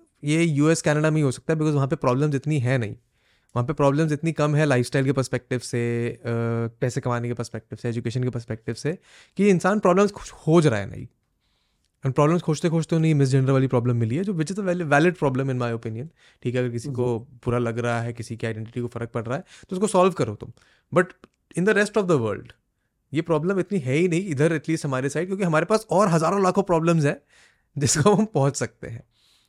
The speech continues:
Speaker 1: Similarly is the case with mental health also यार, इंडिया में अभी थोड़ा शुरू हुआ है होना, but, uh, पहले तो नहीं होता था। उधर की साइड, I'm assuming, मेंटल हेल्थ को थोड़ा सा इंपॉर्टेंस ज़्यादा दिया जाता है।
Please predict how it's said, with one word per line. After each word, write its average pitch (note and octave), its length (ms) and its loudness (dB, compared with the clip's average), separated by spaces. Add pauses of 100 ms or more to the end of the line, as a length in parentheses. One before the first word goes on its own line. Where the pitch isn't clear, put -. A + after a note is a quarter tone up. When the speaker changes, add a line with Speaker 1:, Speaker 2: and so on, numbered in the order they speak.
Speaker 1:
Similarly G#3+ 380 2
is A3 80 0
the G#3+ 100 -2
case E3+ 200 0
with E3 120 0
mental C#3 220 2
health C#3+ 220 2
also A2 200 -2
यार, B2 160 -2
इंडिया B2+ 260 0
में C3+ 100 0
अभी A#2+ 140 -2
थोड़ा C3 180 -2
शुरू B2 260 -2
हुआ A2 240 -2
है A2+ 60 -2
होना, A2+ 340 -6 (520)
but, A#2 180 -2
uh, - 200 -12
पहले A#2 540 -4
तो C#3 80 -4
नहीं C3+ 140 -4
होता A2+ 180 -8
था। - 200 -16 (420)
उधर A2 180 -2
की B2 80 -4
साइड, B2 240 0
I'm A#2+ 120 0
assuming, A#2+ 320 0
मेंटल A#2 280 -2
हेल्थ A#2+ 120 -2
को B2 80 -6
थोड़ा A#2 200 -4
सा A#2+ 100 -4
इंपॉर्टेंस A2+ 300 -4
ज़्यादा A2 180 -6
दिया A2 180 -6
जाता G2+ 280 -6
है। G#2 260 -10